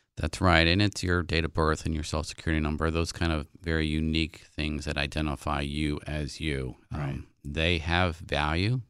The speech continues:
Speaker 1: to
Speaker 2: Right.
Speaker 1: criminals for a variety of reasons, identity theft just being one of them.
Speaker 2: Mm-hmm.
Speaker 1: And, uh, you know, as I talked about, you know, this being a business, there is a marketplace for, for P I I as well.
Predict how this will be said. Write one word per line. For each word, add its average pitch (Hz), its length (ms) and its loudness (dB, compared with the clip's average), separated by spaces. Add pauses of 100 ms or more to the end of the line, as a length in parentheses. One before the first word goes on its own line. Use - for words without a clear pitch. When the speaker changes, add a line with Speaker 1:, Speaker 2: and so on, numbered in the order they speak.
Speaker 1:
to - 100 -8
Speaker 2:
Right. - 80 -6
Speaker 1:
criminals 95 420 0
for 80 300 0
a 78 180 -6
variety 80 580 -2
of 80 140 -4
reasons, 85 400 -2
identity 76 400 -4
theft - 300 -6
just - 180 -12
being 73 300 -4
one 76 240 -4
of 71 260 -8
them. 85 260 -2 (240)
Speaker 2:
Mm-hmm. 82 280 -8 (100)
Speaker 1:
And, 76 480 2
uh, 76 360 0 (200)
you 71 100 -10
know, 73 240 -4
as 73 200 -6
I 76 60 -4
talked 80 280 -4
about, 76 300 -2 (100)
you 82 80 -6
know, 73 100 -4
this 73 160 -8
being 76 260 -2
a 67 40 -4
business, 73 380 -2
there 76 200 -2
is 76 140 -4
a 78 100 0
marketplace 78 760 -2
for, 78 180 -6 (200)
for 80 380 -4 (200)
P 78 180 -6
I 80 160 -2 (220)
I 76 60 -2
as 73 200 -4
well. 76 380 0